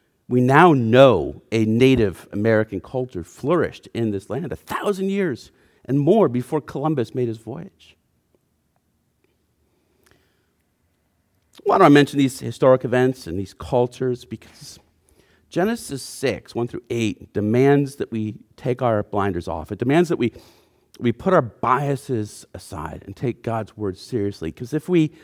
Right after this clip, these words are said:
don't, we will have no hope of seeing the truth. It's a fascinating passage that is deeply connected to the message of Genesis. And like the Hopewell Mounds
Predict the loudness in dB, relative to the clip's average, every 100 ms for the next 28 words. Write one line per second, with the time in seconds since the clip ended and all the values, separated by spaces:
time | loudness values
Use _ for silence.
0 | _ _ 0 4 6 4 2 -2 -2 -2
1 | -4 -4 -2 0 2 4 2 -4 _ _
2 | 0 0 0 -4 -14 -12 -4 -2 -2 -6
3 | -8 -14 -14 _ _ _ _ _ _ _
4 | _ _ _ _ _ _ _ -8 -6 -6
5 | -10 -6 -2 0 0 4 4 4 4 4
6 | 4 2 2 2 2 -2 -20 -20 -16 -16
7 | -4 2 2 4 4 4 2 2 2 0
8 | -4 0 0 0 -6 2 2 2 -8 _
9 | -12 0 2 2 0 -10 -8 -8 -8 -12
10 | _ _ 4 6 6 8 6 6 _ _
11 | _ _ _ _ _ _ _ -20 _ _
12 | _ _ _ 2 6 8 8 8 8 6
13 | 6 4 2 -10